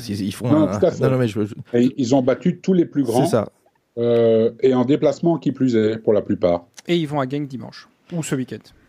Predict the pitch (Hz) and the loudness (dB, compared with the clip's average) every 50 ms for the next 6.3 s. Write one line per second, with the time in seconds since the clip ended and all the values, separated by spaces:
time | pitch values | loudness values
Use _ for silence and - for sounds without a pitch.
0 | _ _ _ _ _ _ _ _ - 127 131 131 117 123 123 120 120 120 - - | _ _ _ _ _ _ _ _ -4 0 0 2 4 4 4 2 2 0 2 0
1 | 135 127 117 127 123 113 135 151 156 - 131 - - 127 113 120 113 - 131 120 | 0 2 2 0 0 2 2 2 2 0 -2 -2 -2 0 0 0 2 2 0 0
2 | 123 - 120 113 - - 123 143 - - - 247 - - 196 - - - 139 113 | 0 0 -2 -2 0 0 0 0 0 -2 -4 -4 -4 -2 -2 -4 -2 -4 -4 -2
3 | - - - - 123 127 - - - - - - - - - - - - - - | -2 -2 -2 -4 -4 -6 -8 -10 -16 -20 -20 -12 -10 -10 -10 -10 -12 -12 -12 -12
4 | - - - - - - 165 185 185 170 180 190 180 170 190 180 180 - - 175 | -12 -14 -16 -12 -2 0 2 2 2 2 2 2 2 2 2 0 0 -2 0 0
5 | 170 151 170 170 160 147 131 127 123 127 131 - 147 127 123 131 135 127 120 139 | 0 2 2 2 2 2 2 4 2 2 0 0 -2 -2 0 -2 -2 2 2 4
6 | 156 165 147 - - | 2 2 0 -2 -8